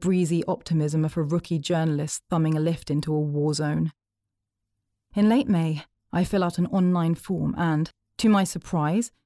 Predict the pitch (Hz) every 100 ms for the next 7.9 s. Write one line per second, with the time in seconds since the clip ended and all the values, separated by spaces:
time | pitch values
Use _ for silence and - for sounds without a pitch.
0 | _ _ 240 233 285 247 160 156 170 165
1 | 170 170 202 151 - _ _ _ _ _
2 | _ _ _ _ _ 190 170 214 240 -
3 | 202 165 160 165 156 143 233 220 160 147
4 | 147 - - - _ _ 175 196 196 -
5 | 302 175 165 180 - - 269 254 202 160
6 | 160 165 165 165 160 165 165 - 196 190
7 | - 156 147 147 165 143 - 151